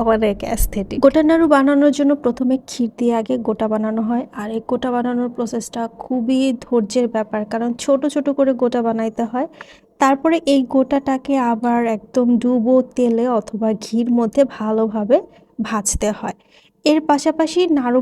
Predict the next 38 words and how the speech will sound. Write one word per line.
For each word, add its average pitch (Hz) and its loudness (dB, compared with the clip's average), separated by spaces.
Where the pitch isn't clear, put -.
বানানোর 269 2
জন্য 269 2
যে 262 2
মিক্সটা - -4
আছে, 202 -2
সেই 247 0
মিক্সটা 214 -4
রেডি 208 -2
করতে 214 -6
হয়। 226 -2
ওইটার 220 0
মধ্যে 220 -4
আসলে 214 -2
কি 240 -6
কি 254 0
দেয় 226 2
আমি 208 -2
জানি 202 -2
না। 226 -2
এখানে 277 6
আসলে, 285 6
মানে, 226 2
আমাদের 220 4
যে 247 6
নাড়ু 214 2
মোয়া 240 4
বানানো 220 2
হয়েছে, 220 2
এটা 214 0
বানাইতে 208 -4
অনেক, 240 0
অনেক 247 4
টাইম 220 0
লাগছে, 208 -4
পুরা 233 0
একদিন 226 0
লেগে 226 4
গেছে 214 -2